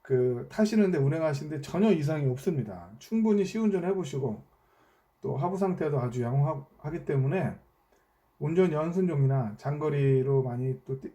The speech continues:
출퇴근 연-, 운행하시는 분들은 가성비가 아주 좋다라는 것을 알려드리고요. 뭐 기본 옵션도 좋고, 이게 지금 전사 코드가는 이백사십만 원인데 우리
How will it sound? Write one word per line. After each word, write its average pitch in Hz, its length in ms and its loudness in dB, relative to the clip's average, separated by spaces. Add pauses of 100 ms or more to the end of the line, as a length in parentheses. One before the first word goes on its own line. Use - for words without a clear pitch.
출퇴근 185 420 0
연-, 135 240 2 (960)
운행하시는 147 480 0
분들은 139 520 0 (600)
가성비가 143 760 0
아주 123 140 -2
좋다라는 131 460 0
것을 113 200 -4
알려드리고요. 110 720 -4 (520)
뭐 131 120 -8
기본 151 280 -2
옵션도 139 320 -2
좋고, 110 300 -6
이게 131 220 2
지금 135 420 0 (460)
전사 147 320 0
코드가는 160 720 0
이백사십만 170 640 2
원인데 139 500 2 (720)
우리 143 460 0